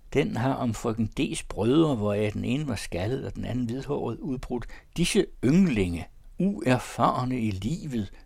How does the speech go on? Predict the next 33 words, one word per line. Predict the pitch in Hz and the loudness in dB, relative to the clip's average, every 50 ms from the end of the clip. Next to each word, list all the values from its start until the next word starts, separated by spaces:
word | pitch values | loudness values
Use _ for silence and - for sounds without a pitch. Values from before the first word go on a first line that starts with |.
| - - - - - | -20 -20 -14 -4 0
nye | 110 139 185 196 202 196 180 143 | 4 6 6 6 6 6 4 2
i | 135 123 | 0 -2
sorgen, | - - - - 110 135 - - 131 113 104 95 90 - | -4 -4 0 4 4 4 4 4 2 2 0 0 -4 -6
som | - - 95 95 | -8 -6 -6 -4
begræder | - - - - - - - 117 143 143 135 120 101 95 | -4 -4 -4 -6 -8 -6 -2 0 0 0 0 0 -2 -2
din | - 92 90 - | -2 -4 -6 -6
død." | - - 107 - - - - - - - - - - _ - - - - - - - - - - - - - - - - - - - - - - - - - - - | -6 -6 -6 -8 -8 -10 -14 -18 -20 -20 -20 -20 -20 _ -20 -20 -20 -20 -20 -20 -20 -20 -20 -20 -20 -20 -20 -18 -16 -16 -14 -14 -14 -14 -14 -16 -18 -18 -18 -14 -10
Vi | 147 | -8
kender | 139 - 151 151 156 151 | 2 4 6 6 8 8
alle | 147 143 143 160 | 8 8 6 6
dusinvis | 151 143 151 - - - - 147 143 - 127 107 107 98 - - | 4 2 -2 -2 -2 -4 -6 -4 -4 -2 0 0 -2 -2 -4 -4
af | 98 92 | -4 -4
sådanne | - 104 95 92 95 98 95 90 | -2 -2 0 0 0 0 0 -2
historier, | 87 85 - - 110 107 110 110 110 110 - - - - - - - - - - - - | -2 -4 -6 -6 -6 -4 -4 -4 -4 -6 -8 -10 -16 -20 -20 -20 -20 -20 -20 -20 -20 -10
som | - - 98 90 | -6 -4 -2 0
hende, | 95 95 101 113 135 143 - - - - - - - - - - | 0 2 2 0 0 -2 -6 -12 -18 -20 -20 -20 -20 -18 -10 -8
og | 113 - | -4 -2
som | 104 101 | 0 2
må | 101 104 127 170 175 139 | 4 4 6 6 6 4
hende, | 123 117 117 120 127 123 117 - | 4 4 4 4 2 0 -2 -6
når | 135 120 110 | -4 -2 0
en | 101 101 | 0 -2
fremmed | - - 98 107 113 117 117 | -2 -2 0 2 4 4 4
skal | 107 - - 98 | 2 0 -4 -6
tale | - - 98 90 90 92 98 | -4 -2 -2 0 0 0 0
om | 98 95 92 | -2 -2 -4
fremmede. | - - 87 85 80 78 73 - - - - - - - - - - - - - - - - | -6 -8 -8 -8 -8 -10 -10 -12 -14 -16 -16 -16 -16 -18 -20 -20 -20 -20 -20 -20 -20 -8 -2
Men | 131 113 110 | -2 0 0
slidt | - - - 180 - - - | 0 -2 -2 -4 -4 -2 -2
er | 135 110 | -2 0
dog | 101 98 95 - | 0 -2 -2 -4
kun | - - 90 - | -4 -6 -6 -6
sjældent. | - - 110 117 113 95 - - | -4 -2 -2 -2 -2 -4 -8 -14